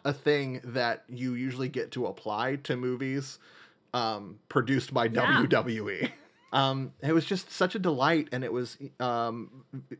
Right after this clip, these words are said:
Speaker 1: it has such heart to it, um, and it's funny, and it has really interesting, um, turns in it that you don't expect coming, where it kind of,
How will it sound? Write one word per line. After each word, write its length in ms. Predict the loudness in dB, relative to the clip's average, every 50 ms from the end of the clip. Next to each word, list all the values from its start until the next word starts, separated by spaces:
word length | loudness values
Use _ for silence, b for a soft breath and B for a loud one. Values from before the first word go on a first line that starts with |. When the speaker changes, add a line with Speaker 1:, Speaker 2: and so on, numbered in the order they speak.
| _ -6
Speaker 1:
it 100 | -2 0
has 260 | 2 2 0 0 -4 -12
such 280 | -14 -4 -2 -2 -2 -2
heart 440 | -4 0 4 6 6 6 6 2 -6 -4
to 240 | 2 4 4 6
it, 280 | 6 4 0 -2 -6 -14 B B B B B B B -4
um, 260 | -2 -2 -2 -2 -2
and 120 | -4 -6
it's 180 | -6 -8 -10 -12
funny, 640 | -14 -2 0 2 2 2 2 0 0 -2 -4 -6 b b b b b _ -4
and 100 | -2 -2
it 180 | -2 -4 -6 _ _ -6
has 360 | 0 2 2 2 2 0 -4 -4
really 240 | -2 0 0 0 0 0
interesting, 720 | -2 -4 -2 -2 -4 -2 -2 -2 -2 -2 -4 -6 -8 -10 -10 -6
um, 300 | -4 -2 -2 -2 -4 -6 -8
turns 540 | -10 -4 2 4 4 4 4 2 -2 -4 -4
in 160 | -2 0 2
it 140 | 2 2 0
that 80 | 0 0
you 80 | 0
don't 180 | 0 0 0 -2
expect 460 | -2 -6 -6 -6 -6 -6 -6 -8 -8
coming, 400 | -4 -2 -2 0 0 -4 -4 -2
where 140 | 0 0 0
it 100 | -2 -4 B B B B B B -2
kind 220 | 0 2 2 2
of, 100 | 0 -2